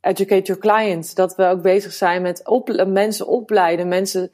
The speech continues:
mensen, eh, mensen, dat is, heb jij ook een keer ergens in de podcast gezet. Gewoon dat, dat, eh, het makerscollectief ook sterker maken, waardoor we beter kunnen laten zien aan anderen,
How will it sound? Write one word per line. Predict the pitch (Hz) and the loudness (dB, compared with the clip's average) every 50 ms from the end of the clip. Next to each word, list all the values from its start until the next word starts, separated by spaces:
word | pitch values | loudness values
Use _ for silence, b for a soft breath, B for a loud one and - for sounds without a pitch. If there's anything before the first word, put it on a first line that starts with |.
| B B B B B B _ | B B B B B B _
mensen, | - 185 185 190 - - 190 175 175 175 170 175 170 170 - - | -6 -4 -4 -4 -2 0 2 2 2 2 2 2 2 0 0 -2
eh, | - - 175 180 175 170 170 | -2 -4 -2 -2 -2 -4 -4
mensen, | 175 180 180 180 - - 190 180 175 - - - - - _ | -4 -4 -6 -6 -4 -2 -2 0 0 -2 -4 -6 -10 -14 _
dat | _ 190 185 | _ -4 -4
is, | - - | -2 -2
heb | 202 190 196 | -2 0 2
jij | 196 185 196 202 | 2 4 4 4
ook | 226 214 - | 2 0 -4
een | 202 | -4
keer | 196 196 | -2 0
ergens | - 180 180 170 - | 0 0 0 -2 -6
in | 190 | -8
de | 180 170 | -8 -4
podcast | - 226 226 - 196 180 175 - | -6 -6 -4 -2 -2 -2 -2 -4
gezet. | 185 165 190 175 170 170 - b b b b b b _ | -6 -4 -2 -2 -2 -4 -8 b b b b b b _
Gewoon | - - 196 190 | -4 -2 0 0
dat, | 190 185 185 - | 0 -2 0 2
dat, | 190 190 190 - - | 2 2 2 0 -2
eh, | - - 123 190 190 - - | -4 -4 -2 -2 -2 -2 -2
het | - - 120 156 190 - - 175 | -4 -2 -2 -2 -2 -4 -2 0
makerscollectief | 190 190 208 208 202 - - - 208 202 202 214 214 185 | 2 2 2 0 -2 -4 -2 0 0 0 0 -2 -4 -4
ook | 190 - | -4 -6
sterker | - - - 208 214 240 247 240 214 190 | -6 0 2 2 2 2 2 -2 -4 -2
maken, | 185 170 165 165 170 - - 214 | 0 0 2 2 0 0 -2 0
waardoor | 180 180 180 185 165 202 220 233 226 220 185 | 2 2 2 2 2 2 2 2 2 2 0
we | 180 180 175 | 0 0 2
beter | 175 190 226 240 233 214 202 | 2 2 2 2 0 -2 -2
kunnen | 208 - 214 196 185 | 0 0 0 0 -2
laten | 180 185 180 185 185 190 | -2 -4 -4 -4 -6 -4
zien | 170 208 226 226 | -2 -2 0 0
aan | 208 185 | 0 0
anderen, | 175 185 208 208 185 170 165 170 175 208 226 | 0 0 2 2 2 2 2 0 0 -2 -2